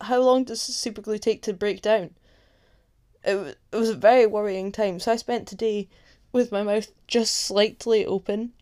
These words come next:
Luckily, obviously, wearing a mask, so it wasn't too bad. Still did look mental. It definitely felt mental. I had to very consciously, like,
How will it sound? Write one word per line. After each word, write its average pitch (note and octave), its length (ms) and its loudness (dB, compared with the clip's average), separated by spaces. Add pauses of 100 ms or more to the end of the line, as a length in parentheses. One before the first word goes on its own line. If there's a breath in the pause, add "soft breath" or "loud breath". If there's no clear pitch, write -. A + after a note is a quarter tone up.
(640)
Luckily, A3 580 0 (720)
obviously, E3 600 0 (180)
wearing D#3+ 200 0
a D3 40 -2
mask, D#3+ 460 -6 (540 soft breath)
so E3 560 -4
it - 80 -6
wasn't F3+ 400 0
too G#3+ 240 -6
bad. C#4+ 380 -4 (180)
Still - 400 -6
did B3 220 -2
look A3 180 -6
mental. F#3 500 -4
It - 220 -4
definitely F3+ 320 -2
felt F3 240 0
mental. C#3+ 340 -4 (260 loud breath)
I - 60 -2
had G3 60 -4
to G3 60 -6
very G#3 180 2
consciously, F#3+ 640 -4
like, D3+ 280 -4